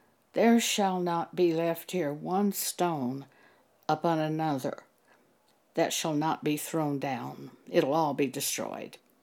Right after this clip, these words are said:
In the last days, at the end of the world, everything we can see with our natural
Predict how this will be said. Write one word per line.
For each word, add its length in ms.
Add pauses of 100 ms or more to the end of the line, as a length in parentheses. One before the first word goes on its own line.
(1120)
In 200
the 100
last 480
days, 500
at 180
the 160
end 180
of 120
the 60
world, 480 (1400)
everything 600
we 180
can 200
see 360
with 180
our 180
natural 580